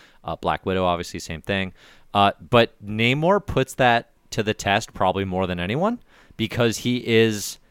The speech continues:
actually the villain <laughs> for a lot of Silver Age Fantastic Four comics, you know? Um, and we've seen, you know, pretty quickly, right? He gets that sort of nuanced, is he truly bad? Is he truly evil?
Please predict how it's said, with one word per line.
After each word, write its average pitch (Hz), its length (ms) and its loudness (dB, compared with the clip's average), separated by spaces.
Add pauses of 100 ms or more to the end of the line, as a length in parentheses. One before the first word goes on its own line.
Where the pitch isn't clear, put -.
(140)
actually 117 800 0
the 120 180 0
villain 120 560 0 (320)
<laughs> - 60 -8 (720)
for - 200 4
a 143 80 6
lot 113 340 4
of 110 120 -4
Silver 98 380 0
Age 92 160 -2
Fantastic 92 500 -6
Four 104 200 -2
comics, - 460 -12
you 92 60 -6
know? 90 260 -2 (520)
Um, 101 340 2
and 135 140 2
we've 135 200 6
seen, 135 440 0
you 139 120 -6
know, 151 140 0 (160)
pretty 220 320 0
quickly, 113 640 -4 (240)
right? 107 300 2
He 107 200 -6
gets 110 340 2
that 95 280 0
sort 95 240 0
of 76 80 -8
nuanced, 90 720 -4
is 110 240 -2
he 113 140 -8
truly 107 420 -8
bad? 127 400 -8
Is 82 200 -16
he 87 140 -12
truly 87 380 -10
evil? 92 400 -12